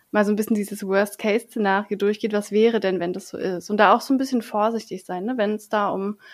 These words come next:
traumatische Erfahrungen geht, würde ich da jetzt auch nicht so mit dem Finger rein in die Wunde, aber man kann das ja mal so ein bisschen vorfühlen und dann wirklich das so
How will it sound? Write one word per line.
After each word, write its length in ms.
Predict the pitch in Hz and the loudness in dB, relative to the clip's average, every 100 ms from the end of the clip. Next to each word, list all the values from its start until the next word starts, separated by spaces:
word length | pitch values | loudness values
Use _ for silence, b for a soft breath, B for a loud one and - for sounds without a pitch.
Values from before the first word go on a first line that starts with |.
| B B _ _ _ - 208 220 | B B _ _ _ -20 -16 -2
traumatische 640 | 247 208 196 233 233 220 | 2 6 6 6 2 2
Erfahrungen 560 | 220 - 226 240 247 233 | 2 4 6 6 6 4
geht, 300 | 208 220 220 | 4 4 4
würde 160 | 214 226 | 4 4
ich 80 | 220 | 6
da 120 | 226 | 6
jetzt 180 | 226 - | 6 2
auch 100 | 226 | 6
nicht 180 | 240 233 | 6 6
so 320 | 214 202 208 | 4 4 2
mit 380 | 208 - 214 214 | 0 -2 -2 0
dem 100 | 208 | 4
Finger 400 | 254 302 285 233 | 8 10 10 10
rein 240 | 226 269 | 8 8
in 100 | 269 | 6
die 160 | 254 262 | 4 4
Wunde, 300 | 277 302 330 | 6 8 6
aber 140 | 226 | 4
man 140 | 220 | 0
kann 160 | 226 226 | -2 -6
das 100 | 226 | -4
ja 80 | 208 | -4
mal 120 | 202 | -4
so 100 | 190 | -6
ein 60 | 196 | -10
bisschen 240 | - 196 | -10 -12
vorfühlen 800 | - 277 269 - 254 254 254 269 B B B B B - | -2 -2 -2 -6 -4 -2 -2 -6 B B B B B -2
und 120 | 226 | 4
dann 220 | 220 220 | 4 4
wirklich 320 | 226 226 233 - | 0 0 -4 -4
das 240 | 220 - | -10 -8
so 460 | 214 208 202 202 | -6 -2 0 -2